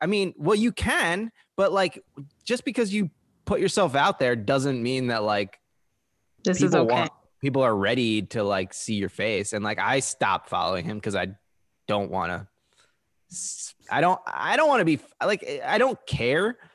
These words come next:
Speaker 1: but, like, why am I gonna follow him? I have no re-, I don't wanna see his shit. I don't care. I also don't wanna see anybody just posting pictures of their baby.
Speaker 2: Baby.
Speaker 1: So
Speaker 2: Yeah, that's true. That's a whole, 'cause that's like a, mm.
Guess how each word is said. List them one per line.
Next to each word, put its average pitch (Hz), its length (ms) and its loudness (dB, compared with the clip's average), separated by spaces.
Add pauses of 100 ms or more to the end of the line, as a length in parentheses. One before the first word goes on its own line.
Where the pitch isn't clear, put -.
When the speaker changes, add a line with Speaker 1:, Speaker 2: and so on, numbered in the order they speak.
(180)
Speaker 1:
but, 170 120 4
like, 170 180 2
why 170 220 4
am 175 80 2
I 170 60 2
gonna 147 120 0
follow 82 340 -2
him? 113 160 -14
I 127 80 -2
have 143 100 0
no 156 100 2
re-, 135 160 2
I 139 100 0
don't 151 100 0
wanna 110 220 -2 (460)
see 98 280 -6
his 92 140 -8
shit. 92 240 -8 (160)
I 117 60 -4
don't 113 120 -6
care. - 280 -8 (120)
I 131 80 0
also 143 200 2
don't 143 120 4
wanna 127 260 0 (100)
see 123 260 0
anybody 110 400 0 (260)
just - 240 -6
posting 110 320 -2
pictures 104 320 -6
of 92 120 -2
their 95 220 -4 (180)
baby. 87 340 -6 (420)
Speaker 2:
Baby. 202 160 4
Speaker 1:
So 95 320 0 (120)
Speaker 2:
Yeah, 202 200 0 (560)
that's 233 280 0
true. 190 360 -2
That's 220 220 2
a 226 80 4
whole, 214 180 2
'cause 202 160 0
that's 220 200 0
like 202 140 2
a, 180 260 2
mm. 208 500 2